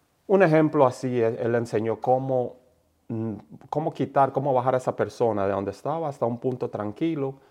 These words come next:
y cómo moverlos de el efectivo a lo que la aerolínea quiere darles. Entonces sí, medimos con muchos departamentos a donde estaban antes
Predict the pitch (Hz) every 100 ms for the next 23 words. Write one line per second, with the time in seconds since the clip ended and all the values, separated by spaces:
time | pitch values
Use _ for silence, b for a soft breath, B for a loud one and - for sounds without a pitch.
0 | b b b _ 165 202 214 214 151 147
1 | 147 151 147 151 - _ 117 120 120 135
2 | 139 135 127 - - 113 113 107 - -
3 | _ - 107 107 101 - 160 156 117 117
4 | 123 _ _ _ _ 104 101 101 107 101
5 | 101 101 110 104 98 - 107 98 101 95
6 | - - - - - _ _ _ _ b
7 | b - 117 113 113 - 170 104 95 95
8 | - 113 117 120 117 113 139 175 202 214
9 | - _ 135 120 127 147 175 165 156 147
10 | 160 143 120 113 135 139 b b b 113
11 | 110 113 107 - 143 175 175 127 117 117
12 | 131